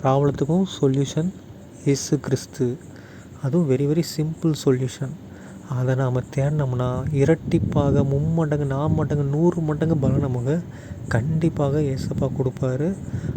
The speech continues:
அந்த நம்பிக்கையோட இன்றைய நாள் முழுவதும், இந்த வருடம் முழுவதும் நாம கொண்டு போகணும்.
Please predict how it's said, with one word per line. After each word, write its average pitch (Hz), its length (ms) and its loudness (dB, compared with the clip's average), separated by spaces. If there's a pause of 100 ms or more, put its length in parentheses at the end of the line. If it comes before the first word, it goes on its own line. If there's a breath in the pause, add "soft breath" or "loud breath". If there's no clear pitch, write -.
(140)
அந்த 127 320 0
நம்பிக்கையோட 151 1080 2 (420)
இன்றைய 127 500 0
நாள் 131 320 0
முழுவதும், 147 640 2 (340)
இந்த 127 200 0
வருடம் 151 360 2
முழுவதும் 143 560 2
நாம 135 360 0 (440 loud breath)
கொண்டு 127 260 2
போகணும். 120 300 -6